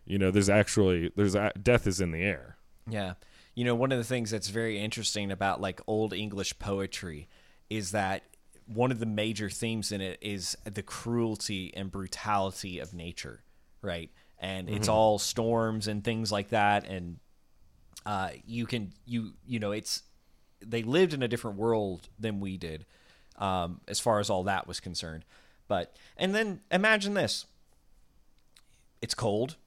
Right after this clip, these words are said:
Speaker 2: You're stuck inside 'cause there's six feet of snow outside. You're trying to stay warm around your fire like Christopher is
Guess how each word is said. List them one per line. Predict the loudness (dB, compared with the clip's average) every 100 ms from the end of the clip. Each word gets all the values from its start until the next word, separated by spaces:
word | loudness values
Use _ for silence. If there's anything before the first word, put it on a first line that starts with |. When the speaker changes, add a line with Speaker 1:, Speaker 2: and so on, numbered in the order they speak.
| _ _ -6
Speaker 2:
You're |
stuck | 2 6 6
inside | 2 4 4 4
'cause | 2 -2
there's | 0 -2
six | 0 0
feet | 0 -2
of |
snow | 0 2 2
outside. | 2 0 0 0 0 -4 _ _ -20 -20 _
You're | -4 -2 0 -2
trying | 0 4 6 4
to |
stay | 2 2
warm | 2 2 2
around | 2 2
your | 0 0
fire | 2 4 4
like | 2
Christopher | 0 0 0 0
is | -2 -4